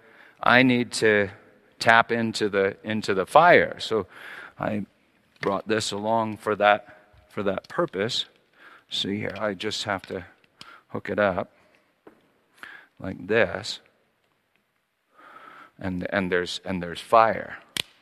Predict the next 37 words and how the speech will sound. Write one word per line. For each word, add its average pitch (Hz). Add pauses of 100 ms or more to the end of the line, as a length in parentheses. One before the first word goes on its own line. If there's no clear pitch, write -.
(140)
See? 101 (240)
See 98
that? 107 (960)
Pretty 87
cool. 90 (600)
So 117
all 151
I 156
have 135
to 117
do, 98
you 104
see, 98
is 95 (340)
if 107
I 101
just 117
hook - (120)
this 107 (760)
one 110
to 104
one 107
lip, 87 (480)
gotta 90
lick 95
'em, 92 (220)
one 101
to 98
one 104
lip, 87
and, 98 (280)
and 98
one 104
to 101
the 87
other, 104
then, 95